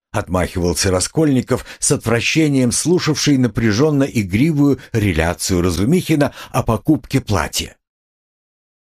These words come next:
«Это, брат, невозможно. Из чего ж я сапоги топтал?»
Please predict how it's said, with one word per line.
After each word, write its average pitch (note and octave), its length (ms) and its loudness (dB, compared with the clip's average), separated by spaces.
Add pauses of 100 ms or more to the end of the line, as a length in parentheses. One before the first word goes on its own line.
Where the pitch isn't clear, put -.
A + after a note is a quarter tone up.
(200)
«Это, F2+ 380 2
брат, A#2+ 360 0
невозможно. C#3 960 0 (600)
Из A3 180 4
чего A#3 400 2
ж C3+ 120 -4
я F#3+ 200 2
сапоги F3 500 0
топтал?» F2+ 560 -6